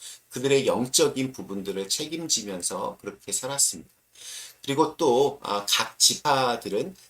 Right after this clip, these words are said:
자신들의 땅 일부를 레위 지파를 위해 기꺼이 양보하면서, 아, 그들의 생활을 함께 책임져 주었습니다.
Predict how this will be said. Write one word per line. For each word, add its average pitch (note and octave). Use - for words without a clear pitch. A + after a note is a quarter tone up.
자신들의 C3
땅 A#2+
일부를 C3+
레위 B2+
지파를 G#2+
위해 G2+
기꺼이 A2+
양보하면서, F#2+
아, F2
그들의 G#2+
생활을 F3
함께 -
책임져 E3
주었습니다. -